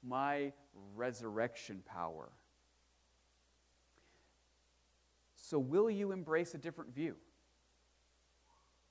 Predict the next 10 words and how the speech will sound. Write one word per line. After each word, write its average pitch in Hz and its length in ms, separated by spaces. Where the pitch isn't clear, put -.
In 202 500
weakness, 120 880
in 226 600
weakness, 139 560
remember 208 340
those 196 300
two 202 240
words, 156 640
in 214 420
weakness, 131 1000